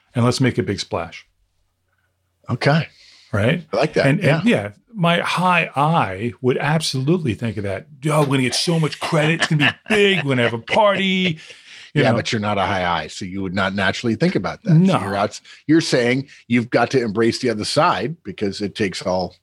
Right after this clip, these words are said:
Speaker 2: all four quadrants.
Speaker 1: That's all I'm saying
Speaker 2: Yeah.
Speaker 1: is that I just,
Speaker 2: Yeah.
Speaker 1: I just run a check on the other
Speaker 2: Yeah.
Speaker 1: side, right? Um, and, and what I'll do is, as I do that, I'll highlight some of these, you know, and certainly the family ones will come out.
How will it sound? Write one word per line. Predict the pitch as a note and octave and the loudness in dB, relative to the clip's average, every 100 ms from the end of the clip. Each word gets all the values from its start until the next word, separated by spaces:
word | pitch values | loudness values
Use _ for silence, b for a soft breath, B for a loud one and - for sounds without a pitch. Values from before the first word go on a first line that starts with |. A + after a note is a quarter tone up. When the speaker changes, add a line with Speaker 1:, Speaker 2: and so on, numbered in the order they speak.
| - | -6
Speaker 2:
all | F#2 F2+ | -2 -2
four | - F2 | -2 -4
quadrants. | - F#3 C#3 - | -2 0 0 2
Speaker 1:
That's | E3+ | 2
all | D3+ | 4
I'm | B2+ | 2
saying | - A2+ | -2 -2
Speaker 2:
Yeah. | G2+ | -4
Speaker 1:
is | - | -6
that | - F3 D3+ | -2 0 0
I | |
just, | B2 C#3+ | 0 0
Speaker 2:
Yeah. | B2+ D#3 | 2 2
Speaker 1:
I | C3+ | 0
just | D3 C#3 | 0 0
run | C3 | 0
a | A2 | 0
check | - A2+ - - _ - | -2 -2 -4 -20 _ -6
on | G#2+ | -2
the | G2+ G2 | -2 -2
other | G2 | 0
Speaker 2:
Yeah. | A#2+ A2 | 0 -2
Speaker 1:
side, | - F#2+ | -8 -4
right? | A#2 D3+ D#3 B B B B _ - | -2 -2 -4 B B B B _ 0
Um, | B2 A2+ A2 C3+ | 2 4 2 2
and, | C#3+ C#3+ | 2 2
and | C3 | 2
what | C3 | 4
I'll | C3 | 2
do | G#2+ D#3+ C#3 | 2 2 2
is, | - | 0
as | A#2 A#2 | -2 -2
I | |
do | A#2 E3 | 0 2
that, | C3 A2+ | 0 0
I'll | A#2 A2+ | -2 -2
highlight | - B2 B2 A#2 A2 A2+ | 0 2 2 2 0 -4
some | - A2 G2 | -4 -2 -2
of | |
these, | F2+ F2+ F2+ D3 | -4 -8 -2 2
you | |
know, | C#3+ | 2
and | C#3 | 0
certainly | - C#3 C#3 B2 A#2+ | 0 0 2 2 0
the | G2+ | 0
family | A#2+ A#2 A#2+ A2+ | -2 2 2 2
ones | A#2 G#2 | 0 -2
will | G#2+ | -4
come | G2+ A2+ | -2 -2
out. | A2 A2+ G#2+ | 0 0 -2